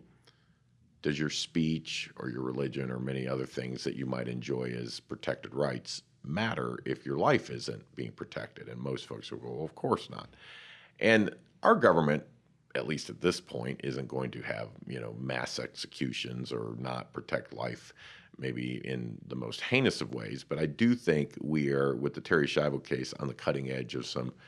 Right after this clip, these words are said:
sophisticated discussions. Uh, Matthew chapter twenty-five, verse forty,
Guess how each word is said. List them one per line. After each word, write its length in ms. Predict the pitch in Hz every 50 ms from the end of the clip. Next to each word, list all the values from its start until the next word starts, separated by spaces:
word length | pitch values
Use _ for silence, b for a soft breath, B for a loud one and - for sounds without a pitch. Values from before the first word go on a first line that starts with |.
| B B B B B B
sophisticated 840 | - - - - - 123 113 - - - - - 87 73 69 64 62
discussions. 760 | 64 - - - - 71 - - - - - - - - - _ _ _ _ - -
Uh, 140 | - - 69
Matthew 400 | 71 76 90 101 101 - - -
chapter 320 | - - 80 73 - 71 -
twenty-five, 640 | - 80 71 69 65 - - 71 69 67 69 60
verse 220 | 64 60 - -
forty, 540 | - - - 85 78 73 71 64 62 60 60